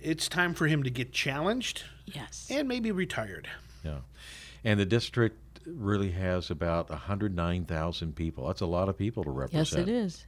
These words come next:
Speaker 3: Yeah. A lot of diversity there, too.
Speaker 2: Yes, there is.
Speaker 3: Boy, uh, how do you go about messaging to all those different people? Uh, w-, what do you think is a,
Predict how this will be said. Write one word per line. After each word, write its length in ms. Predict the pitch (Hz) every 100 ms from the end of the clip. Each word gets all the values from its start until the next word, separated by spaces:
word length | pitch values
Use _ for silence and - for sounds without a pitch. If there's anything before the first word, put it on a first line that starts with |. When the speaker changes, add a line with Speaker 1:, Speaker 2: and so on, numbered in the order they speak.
| -
Speaker 3:
Yeah. 180 | 87 87 - - - - -
A 40 |
lot 180 | 87 101
of 100 | 101
diversity 640 | 95 82 101 117 80 73
there, 240 | 67 64 64
too. 440 | - 92 85 62
Speaker 2:
Yes, 320 | 156 139 135 -
there 420 | 139 151 151 - -
is. 200 | - -
Speaker 3:
Boy, 300 | 87 73 65 - -
uh, 600 | 90 78 80 78 76 76 - - - - -
how 200 | - 110
do 60 | 123
you 140 | 104
go 200 | 82 98
about 300 | 98 101 82
messaging 720 | 78 76 82 - 69 67 60
to 80 | 64
all 480 | - 82 90 95 92
those 260 | 85 82 76
different 480 | 71 85 - 78 65 -
people? 480 | 95 82 - 55 - - - - - - - 101
Uh, 340 | 80 73 76
w-, 720 | 62 95 107 110 104 127 95 - -
what 320 | - 110 107 123
do 60 |
you 80 | 123
think 300 | 101 110 98
is 160 | 95 87
a, 180 | 80